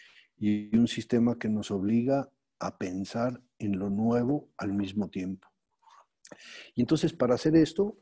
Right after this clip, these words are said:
pues entonces tenemos que volver a tomar estos elementos y decir, ok, ¿cuál es el rol de socialización de la escuela, de la universidad?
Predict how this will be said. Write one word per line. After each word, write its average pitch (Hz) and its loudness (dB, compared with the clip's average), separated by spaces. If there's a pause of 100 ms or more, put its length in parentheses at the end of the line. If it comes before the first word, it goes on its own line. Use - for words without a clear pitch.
pues 104 -4
entonces 110 -2
tenemos 113 0
que 117 0
volver 107 2
a 131 4
tomar 120 -2
estos - -6 (380)
elementos 127 4
y 120 4
decir, 107 2
ok, 104 -4 (140)
¿cuál 147 6
es 156 4
el 123 4
rol 135 4
de 135 4
socialización 113 0
de 107 -4
la 92 -4
escuela, 151 0 (400)
de 110 2
la 110 2
universidad? 107 0